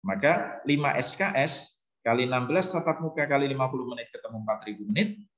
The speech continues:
Beban belajar dalam C P-nya empat ribu menit dibagi lima puluh menit ketemu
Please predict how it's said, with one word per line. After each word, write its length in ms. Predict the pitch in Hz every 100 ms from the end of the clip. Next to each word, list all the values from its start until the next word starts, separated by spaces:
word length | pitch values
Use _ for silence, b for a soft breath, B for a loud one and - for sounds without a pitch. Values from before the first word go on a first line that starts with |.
| _
Beban 320 | - 113 123 123
belajar 320 | 123 131 127
dalam 240 | 120 117
C 160 | - 131
P-nya 320 | 185 180 170
empat 220 | - 131
ribu 240 | 131 127 123
menit 240 | 123 120
dibagi 320 | 120 117 120
lima 240 | 113 110 110
puluh 160 | 110
menit 240 | 110 110 107
ketemu 320 | - - -